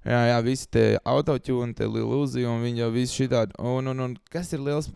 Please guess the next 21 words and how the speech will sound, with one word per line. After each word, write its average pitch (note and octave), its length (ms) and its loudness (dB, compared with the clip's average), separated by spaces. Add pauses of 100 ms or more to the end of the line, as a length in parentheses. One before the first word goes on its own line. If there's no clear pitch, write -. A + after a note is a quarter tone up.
tāds, B2 240 -4
ko A#2+ 160 -2
es B2+ 160 -2
redzu, C3+ 300 0
kad - 120 -6
es A2 140 -4
neredzu A#2+ 400 -2
tujo-, A2 320 2
tajos, A#2 480 0
tipā, G#2 400 -2
repakos A#2 540 -2 (440)
nekādu, B2 540 0
tā G#2 80 0
kā, G2+ 160 -4 (180)
neteiksim, A#2 400 0
potenciālu, B2+ 560 0
bet G#2 120 -4
neredzu A#2 320 -4
deksmi, A#2+ 340 -4
kur G2 160 0
aizķerties. G2+ 640 -4